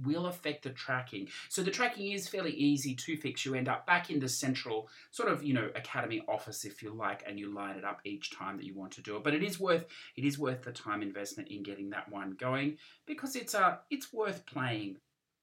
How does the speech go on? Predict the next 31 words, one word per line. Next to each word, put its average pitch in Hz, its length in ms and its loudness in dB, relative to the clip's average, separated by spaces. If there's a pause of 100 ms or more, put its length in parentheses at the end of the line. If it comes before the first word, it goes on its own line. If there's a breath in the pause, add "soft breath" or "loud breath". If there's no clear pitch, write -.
(720)
So 180 140 -2
taking 254 320 2
a 208 40 4
look 196 200 2
at 123 80 -4
the 131 100 0
trophies - 920 0
with 113 180 -6
The 98 240 -2
Exorcist, 98 640 -4 (260 loud breath)
and 180 140 2
the 202 100 -2
interesting 302 420 0
thing, 165 200 -2
as 165 160 2
we 170 60 2
mentioned, 127 420 2
is 123 180 -2
that 151 140 -2
the 147 60 -2
trophies 143 480 -4
are 180 100 -4
broken 104 400 -4
up 98 200 0
into 117 280 -6
the 92 160 -10
episode, 120 480 -4 (240 loud breath)
but 123 160 -2
there 135 240 0
are 175 320 0 (100)
a 147 100 -2